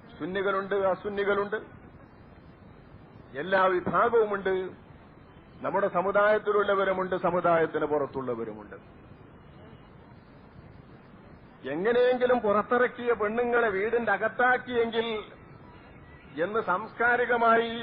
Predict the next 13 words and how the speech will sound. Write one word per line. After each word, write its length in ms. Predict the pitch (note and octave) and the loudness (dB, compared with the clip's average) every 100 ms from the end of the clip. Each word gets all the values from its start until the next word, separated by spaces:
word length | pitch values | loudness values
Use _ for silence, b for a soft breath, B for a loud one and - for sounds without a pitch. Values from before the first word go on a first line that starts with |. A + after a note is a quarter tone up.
| G#3+ - - - - - - - - - | -12 -18 -20 -20 -20 -20 -20 -20 -20 -6
ഒരൽപ്പം 380 | E3 A3+ A3 A3+ G#3+ | -2 -2 0 -2 0
നല്ല 220 | F#3 A3 | 0 0
നിലവാരം 640 | A3+ G3 G#3+ A3+ A#3 A#3 A#3 A#3 - - - - - - - - | -2 0 2 4 4 4 0 -6 -14 -20 -20 -20 -20 -20 -20 -8
നാടിൽ 460 | C#3+ F3 A3+ C4 | -2 0 0 -2
കൊതിക്കുന്ന 500 | B3+ A#3+ A#3 G#3 A3+ | -2 -2 -2 -6 -2
ആളുകൾ 420 | A3+ G#3 A3+ A3 A3 | 0 2 0 0 0
മുഴുവൻ 400 | G#3+ G#3 G#3+ G3 | 0 -2 -2 -2
ആഗ്രഹിച്ചുകൊണ്ടിരിക്കുന്ന 1000 | F#3+ G#3 G3+ G#3 G3+ G3 F#3 F3+ F#3+ E3+ | -2 -2 -4 -6 -8 -6 -8 -8 -8 -6
പരിതസ്ഥിതി. 640 | C#3+ C#3+ D3+ C3+ - A#2+ - - - - - - - - - - - - - - - - - - - - - - - - - - - - | -6 -8 -8 -12 -14 -18 -18 -20 -20 -20 -20 -20 -20 -20 -20 -20 -20 -20 -20 -20 -20 -20 -20 -20 -20 -20 -20 -20 -20 -20 -20 -20 -20 -6
കോളേജുകളിലേക്കോ 880 | C#3+ G3 A3+ A#3+ A#3+ A#3+ A#3+ A#3 A#3 | -2 0 0 0 0 2 2 2 0
കലാലയങ്ങളിലേക്കോ 1120 | A3+ F#3+ G3 A#3+ B3 B3 A#3+ A#3+ A#3 A#3 A#3 A#3 | 2 0 2 2 2 0 0 0 0 0 0 0
പുറപ്പെട്ടുകൊണ്ടിരിക്കുന്ന 1000 | G#3 G#3+ A3 B3 B3+ A#3+ A#3+ A#3+ A#3 A#3 | 0 -2 -2 -4 -2 -4 -4 -6 -6 -4
പെണ്ണുങ്ങളെപ്പോലും 920 | A#3 A3 A#3 A#3+ A#3+ A#3 G#3 A3+ A#3+ | -2 -2 -2 -2 -2 -2 0 2 2